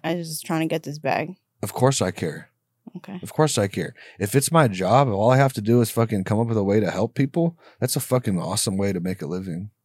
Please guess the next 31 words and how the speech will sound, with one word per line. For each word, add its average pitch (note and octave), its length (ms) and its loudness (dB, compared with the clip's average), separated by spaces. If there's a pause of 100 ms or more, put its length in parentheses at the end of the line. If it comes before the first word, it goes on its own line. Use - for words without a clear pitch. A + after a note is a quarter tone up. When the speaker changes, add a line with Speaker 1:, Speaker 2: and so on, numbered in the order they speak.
(640)
Speaker 1:
Yeah. E3+ 340 -4 (140)
Speaker 2:
You G2 100 -6
know G#2+ 60 2
what G#2+ 60 4
I'm A2 80 2
saying? A2+ 320 -2 (480)
That's - 220 -10
what, G2+ 160 -2
that's G#2 160 -6
beautiful. F#2 640 -6 (280)
It's - 100 -20
beautiful. F#2 580 -6 (120)
Speaker 1:
No, B3+ 120 -4
I G#3 180 -4
know. G3 160 -6
Some G#3+ 180 -8
people G#3 160 -4
Speaker 2:
You F#3+ 60 0
know? F#3+ 60 0
Speaker 1:
don't G#3 160 0
really G3+ 240 -6
care. F#3+ 340 -8 (520)
Speaker 2:
Well, G2+ 120 -2
I B2+ 40 4
go C#3+ 160 6
above A2 260 4
and A2+ 100 2
beyond G2+ 320 0
for - 80 -12
my E2+ 120 -8
clients. D#2 600 -8